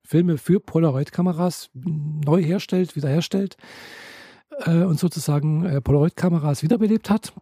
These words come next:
<clears throat> Leider sind diese Kamera-, äh, nicht die Kameras, sondern diese Filme sehr, sehr teuer, finde ich. Also so eine Packung für meine, äh, Inst-, nicht die Instax, sondern für meine, äh, Polaroid, die kostet, äh, glaub ich, mit acht Bilder sind da drin in so einer Packung,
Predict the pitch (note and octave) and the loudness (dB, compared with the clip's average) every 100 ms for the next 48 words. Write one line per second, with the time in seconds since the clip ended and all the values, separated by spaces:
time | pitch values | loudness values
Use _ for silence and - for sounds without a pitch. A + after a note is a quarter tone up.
0 | - F3+ F3+ D#3 - - C3+ E3+ D#3 E3 | -2 2 2 0 -8 -2 0 2 0 -2
1 | C#3+ C#3+ - D3 C3+ - C3 B2+ B2 - | -2 -4 -2 -4 -4 -4 -2 -2 -6 -10
2 | - C#3 C3 - B2+ A#2 B2+ C3+ D3+ C3+ | -8 -6 -4 -4 -6 -6 -6 -4 0 0
3 | G#2+ D3+ G#3 D#3+ D3+ D#3+ _ - G#2+ F3 | 2 2 2 2 0 -2 _ -6 -2 0
4 | F#3 E3 F3+ D#3 C3+ C#3 B2+ - - - | 0 -2 -4 -4 -4 -4 -6 -10 -20 -20
5 | - - - C#3+ - C#3+ F#3 F3+ F3+ F3+ | -20 -8 -2 0 0 0 2 2 2 0
6 | D3+ - D#3 C#3+ C#3+ C3+ C3+ A2 C#3+ C3 | -2 -2 0 2 2 2 2 -2 -2 0
7 | C3 B2+ B2 - - - D3 - - C3+ | 0 -2 -4 -8 -16 -6 -4 -4 -6 -4
8 | C3+ D3 D3 C#3+ - C#3+ D3+ C#3 - C3+ | -2 -4 -6 -6 -4 -4 -4 -4 -4 -4
9 | C3 B2+ A#2+ G#2 - - C#3 C3 C3+ C#3+ | -2 -2 -4 -10 -14 -10 -6 -4 -4 -8
10 | C#3 _ C#3 G3+ E3 F#3 - - - - | -10 _ 2 2 2 0 -2 -14 -20 -20
11 | - - - - _ - C#3+ - D#3+ - | -20 -20 -20 -20 _ -6 -6 -2 -2 0
12 | D3 - D#3+ D3+ D3 C3 - C#3 D3 D3 | -4 -2 0 2 2 0 -2 -2 -2 -4
13 | - C#3 - - - - D#3+ F3+ F3 - | -4 -6 -6 -12 -10 0 4 4 2 0
14 | E3+ D#3+ - E3+ G3+ D3+ D3+ D3+ C#3+ - | -2 -2 -2 -2 -2 -2 0 0 0 -2
15 | D3 - D#3+ D3+ | -2 0 0 0